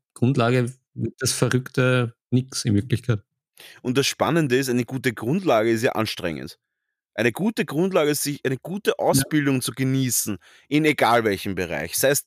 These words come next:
Speaker 2: Tischler oder Koch oder Friseur oder was auch immer, das ist immer zart. Das macht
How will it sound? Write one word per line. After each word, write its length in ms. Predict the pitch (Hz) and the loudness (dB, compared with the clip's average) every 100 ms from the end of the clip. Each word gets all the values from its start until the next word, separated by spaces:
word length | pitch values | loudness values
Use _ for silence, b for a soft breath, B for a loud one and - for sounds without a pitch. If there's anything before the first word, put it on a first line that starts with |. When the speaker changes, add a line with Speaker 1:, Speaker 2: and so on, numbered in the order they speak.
| _ | _
Speaker 2:
Tischler 480 | 123 120 - 107 107 | -8 -6 -2 0 0
oder 200 | 107 151 - | 0 -4 -6
Koch 500 | - - 110 - - B B B B | -14 -4 -2 -4 -10 B B B B
oder 320 | 131 147 147 | 2 2 2
Friseur 800 | - 147 139 - 101 104 107 101 B B | -2 -4 -4 -2 0 2 2 0 B B
oder 220 | - 175 | -2 2
was 160 | 202 208 | 2 2
auch 80 | 165 | 0
immer, 240 | 156 113 - _ | 0 -2 -4 _
das 140 | - 156 | -6 -4
ist 160 | - | -4
immer 320 | - 185 185 151 | -4 -2 0 -2
zart. 360 | - 92 80 - _ _ _ | -4 -8 -12 -18 _ _ _
Das 140 | 190 | -4
macht 200 | 190 208 | -2 -4